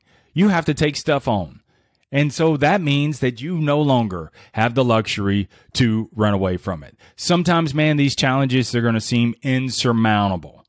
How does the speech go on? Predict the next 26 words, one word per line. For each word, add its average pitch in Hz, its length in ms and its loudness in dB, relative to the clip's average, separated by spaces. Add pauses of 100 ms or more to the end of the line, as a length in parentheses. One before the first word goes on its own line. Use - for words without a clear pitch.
(640)
but 123 160 -2
you 131 60 0
just 123 240 0
come 139 200 0
back 123 260 -2
to 101 200 -4
it 85 140 -12 (340)
with 120 180 0
persistence. - 840 -2 (440)
And 120 140 0
every 131 220 2
time 131 420 0
you 131 160 2
do, 113 520 0 (440)
you 127 100 -4
get 131 160 0
a 139 40 0
little 139 160 2
bit 135 200 0
better 156 380 -4 (960)
and 143 140 0
a - 20 0
little 139 140 2
bit 151 160 2
more 151 180 2
knowledgeable 156 720 -4